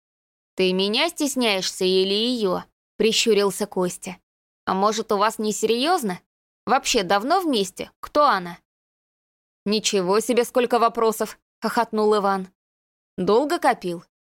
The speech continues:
"У тебя дома фото женщины появилось, которого не было. Вот и решил поговорить по душам". "Ты пробыл у меня минуту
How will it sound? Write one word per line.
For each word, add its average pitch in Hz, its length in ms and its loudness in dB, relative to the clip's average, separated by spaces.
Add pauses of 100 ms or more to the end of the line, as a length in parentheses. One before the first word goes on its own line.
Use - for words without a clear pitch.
(380)
"У - 60 -14
тебя 262 300 2
дома 269 300 2
фото 240 280 0
женщины 240 500 0
появилось, 180 640 0
которого 196 440 0
не 214 240 0
было. 175 300 -6 (240)
Вот 311 280 -2
и 349 40 0
решил 233 340 2
поговорить 202 600 0
по 196 100 0
душам". 180 540 -2 (880)
"Ты 233 120 4
пробыл 240 440 2
у 226 60 4
меня 190 280 2
минуту 202 520 0